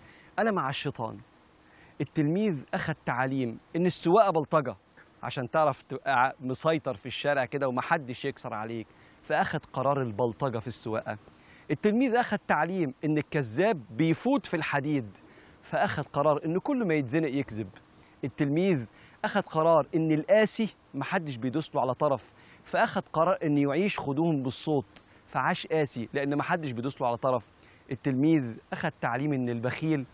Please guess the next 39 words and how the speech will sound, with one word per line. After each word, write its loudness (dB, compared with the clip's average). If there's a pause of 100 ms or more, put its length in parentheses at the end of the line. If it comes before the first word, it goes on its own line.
(240)
محدش -4
بيضحك -4
عليه، -2 (260)
وبيعرف 2
يحوش، -2
وبيعرف -2
يبقى -4
عنده -2
فلوس، -6 (340)
فأخذ -4 (120)
قرار 0
البخل. -4 (440)
التلميذ 0
واحد -2
من 0
دول، 2
مش 0
شرط -2
يكون -4
فيه -4
كل -2
الصفات 0
دي، -2 (340)
لكن 2
ممكن -2
يكون -2
فيه -6
صفة. 0
التلميذ 0
أخذ 0
قرار 2 (480)
إن 2
الغش 0
والبراشيم 0
في -6
الامتحان -2
هي -4
اللي -4
بتنجح، -8